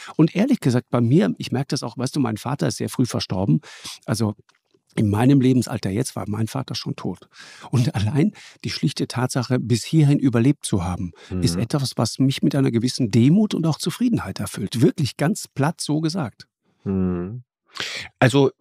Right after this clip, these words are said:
Speaker 2: ich glaub, dass das, was du bei dir beschreibst, dass das oft gibt. Aber es gibt auch andere Menschen. Ich hab schon im Studium Menschen kennengelernt, die eine verblüffende Gelassenheit hatten.
Speaker 1: Mhm.
Speaker 2: Und obwohl sie nicht aus reichen Elternhäusern kamen und auch nicht so richtig wussten, was aus ihrem Leben wird und so weiter, doch immer sehr entspannt waren.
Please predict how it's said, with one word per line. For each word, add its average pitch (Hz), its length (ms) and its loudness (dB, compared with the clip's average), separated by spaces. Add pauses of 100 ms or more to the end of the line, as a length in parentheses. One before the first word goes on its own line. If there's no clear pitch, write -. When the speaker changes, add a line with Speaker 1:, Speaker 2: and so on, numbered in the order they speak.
(140)
Speaker 2:
ich 123 140 -4
glaub, 143 160 2
dass - 180 0
das, 131 200 -4
was 110 100 -4
du 123 100 -2
bei 110 140 0
dir 113 180 0
beschreibst, 92 540 -4
dass 95 160 -6
das - 160 -4
oft - 260 -10
gibt. - 320 -6 (400)
Aber 202 160 0
es 104 80 -4
gibt - 220 -2
auch - 180 -10
andere 147 260 0
Menschen. 87 380 -4
Ich - 60 -8
hab 90 100 -8
schon 110 160 -2
im 104 80 -2
Studium 104 540 -2
Menschen 87 400 -4
kennengelernt, 87 640 -2
die - 160 0
eine 196 300 0
verblüffende 135 640 0
Gelassenheit 85 720 -4
hatten. - 240 -4 (260)
Speaker 1:
Mhm. 117 360 0 (160)
Speaker 2:
Und 113 140 6
obwohl 113 220 6
sie 113 120 4
nicht 104 180 0
aus 82 160 -8
reichen 80 220 -4
Elternhäusern 113 720 0
kamen 104 520 0
und 78 200 -12
auch - 100 -10
nicht 92 180 -10
so 98 100 -10
richtig - 340 -4
wussten, 107 320 0
was 90 180 -4
aus - 140 -10
ihrem 87 180 -4
Leben 110 340 0
wird - 240 -6
und 101 160 -4
so 92 160 -6
weiter, 92 280 -2
doch 92 160 -4
immer 90 240 -4
sehr 101 340 -2
entspannt 76 560 -10
waren. - 260 -16